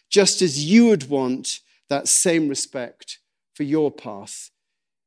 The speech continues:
in spite of the weaknesses and mistakes that, that you might make.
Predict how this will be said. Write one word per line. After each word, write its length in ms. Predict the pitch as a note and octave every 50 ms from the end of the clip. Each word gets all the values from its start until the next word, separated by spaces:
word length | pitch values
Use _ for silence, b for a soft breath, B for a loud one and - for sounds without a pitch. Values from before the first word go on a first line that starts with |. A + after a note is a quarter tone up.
| _ _ -
in 80 | C3+
spite 340 | C3+ - - D3+ C#3+ C3+ -
of 60 | -
the 80 | - C3
weaknesses 500 | B2 C#3+ C3+ C3+ - G#2+ - - B2 A2+
and 100 | A#2 A#2
mistakes 560 | A#2+ A2+ - - - A#2 A#2+ - - - - -
that, 200 | B2 A#2 A2+ - _ _ _
that 180 | - B2 G#2 -
you 160 | C3+ C3+ B2
might 280 | A2+ G#2 F#2 G2 - -
make. 220 | G2+ - -